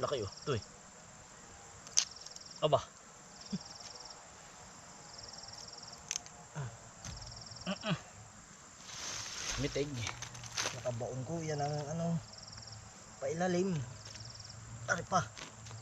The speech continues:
Speaker 1: Ano to, eh? Yan. Yun. Ay, mitig pala naman, ay.
Speaker 2: Yan pa, kuya,
Speaker 1: Oh.
Speaker 2: isa, ari po, oh. Dalawa pa po, ari. Hmm.
Speaker 1: Mitig.
Speaker 2: Yan, tsaka ari po, oh.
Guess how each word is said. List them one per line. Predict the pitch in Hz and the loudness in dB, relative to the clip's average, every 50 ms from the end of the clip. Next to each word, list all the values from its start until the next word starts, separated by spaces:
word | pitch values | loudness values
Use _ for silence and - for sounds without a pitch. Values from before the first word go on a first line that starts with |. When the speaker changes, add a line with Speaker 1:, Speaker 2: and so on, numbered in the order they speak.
| - - 131 | -4 0 2
Speaker 1:
Ano | 135 143 | 2 4
to, | 151 180 156 | 4 4 4
eh? | 117 - - - - - - - 131 110 - - - - - - - - - - - - - - - - - - - | 4 2 0 -6 -12 -12 -6 -2 -2 -2 -2 -2 -6 -8 -8 -8 -8 -8 -8 -6 -6 -6 -6 -6 -8 -10 -8 -6 -4
Yan. | 190 190 156 113 - - - - - - - - - - - - - - - - - - - - - - - - - - - - - - - - - - - - - - - - - - - - - - - - - - - - - - - - - - - - - 147 | -2 -2 -2 -2 -4 -8 -12 -12 -12 -10 -10 -10 -10 -12 -10 -10 -10 -10 -10 -8 -8 -8 -8 -10 -10 -12 -12 -12 -12 -12 -12 -12 -12 -12 -10 -10 -10 -10 -10 -12 -12 -12 -12 -10 -12 -12 -12 -12 -12 -12 -12 -10 -10 -10 -10 -10 -12 -12 -14 -14 -10 2 4 4 10 12
Yun. | 170 233 240 196 135 107 - - - | 12 12 12 12 8 6 2 0 10
Ay, | - 214 226 190 135 117 113 | 12 12 12 12 12 10 8
mitig | 113 - 120 107 | 6 2 0 2
pala | - 127 117 120 | 6 6 8 8
naman, | 127 151 190 226 | 10 10 8 8
ay. | 226 247 240 185 135 - - - - - - - | 8 8 8 6 6 4 0 -8 -14 -12 -8 -4
Speaker 2:
Yan | 131 131 123 120 | -2 -2 -2 -2
pa, | - 135 | -2 -2
kuya, | 120 131 139 143 147 | 0 4 4 8 10
Speaker 1:
Oh. | 151 165 156 | 12 12 12
Speaker 2:
isa, | 135 165 156 | 12 10 8
ari | 156 147 151 | 8 6 4
po, | 160 185 | 2 0
oh. | 185 156 139 143 135 - - - - - - - - - - - - - - - - - | 2 2 4 2 2 0 -2 -8 -14 -14 -14 -12 -12 -12 -12 -12 -12 -12 -12 -12 -8 2
Dalawa | 143 143 151 156 156 156 165 | 4 6 6 8 6 6 4
pa | 165 170 160 | 4 0 0
po, | 160 180 180 175 185 | 2 4 6 6 6
ari. | 208 226 175 - - - - - - - - - - - - - - - - - - - - - - | 6 6 4 0 -4 -12 -12 -14 -14 -14 -14 -14 -14 -14 -14 -14 -12 -12 -12 -12 -12 -10 -10 -4 0
Hmm. | 156 160 147 - - - - - - - - - - - - | 4 4 4 4 2 -4 -14 -14 -14 -14 -14 -14 -10 4 6
Speaker 1:
Mitig. | 143 160 - 170 180 180 170 139 113 - - - - - - - - - - - - - - - - | 8 10 10 10 8 8 6 2 -2 -2 -4 -8 -10 -8 -8 -8 -8 -10 -10 -12 -12 -14 -10 -4 0
Speaker 2:
Yan, | 180 147 135 117 - - - - | 2 4 4 2 0 -4 -6 -4
tsaka | - 120 117 123 110 123 | -2 2 2 2 2 2
ari | 127 131 | 0 -2
po, | - 151 | -4 -4
oh. | 147 113 - 110 | -4 -4 -4 -4